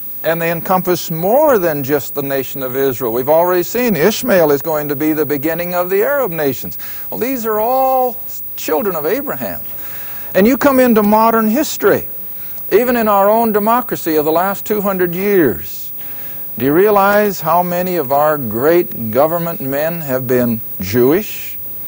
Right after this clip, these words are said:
I was thinking the other night as I was kind of putting all this together in my mind, I can remember from the time that I was in high school, and I know we'd already been on the scene a long time then,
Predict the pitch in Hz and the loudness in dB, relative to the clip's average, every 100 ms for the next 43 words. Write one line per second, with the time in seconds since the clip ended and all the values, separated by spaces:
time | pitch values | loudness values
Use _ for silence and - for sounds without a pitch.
0 | - - 147 147 - 156 156 151 147 156 | -10 2 4 4 0 0 0 2 2 4
1 | 170 175 131 120 131 131 123 - - - | 4 4 4 4 4 4 2 -6 -12 0
2 | 160 147 - 180 160 156 151 151 - 156 | 2 2 2 2 2 2 2 2 -2 0
3 | 151 151 151 165 175 143 120 139 170 156 | 2 0 -2 0 2 2 2 0 0 -4
4 | 156 160 180 190 190 147 143 131 175 180 | -4 -2 -2 -2 -6 -8 -6 -4 -2 -2
5 | 185 147 165 185 156 135 170 185 - 185 | -2 0 0 0 -2 -4 0 0 -2 0
6 | 202 190 147 160 165 175 185 151 165 185 | 2 2 0 0 2 2 2 4 4 4
7 | 185 175 165 170 165 151 - 170 170 143 | 4 2 2 2 2 0 -2 -2 0 2
8 | 151 165 165 - 160 156 147 160 196 196 | 2 2 0 0 0 0 -2 -2 -2 -4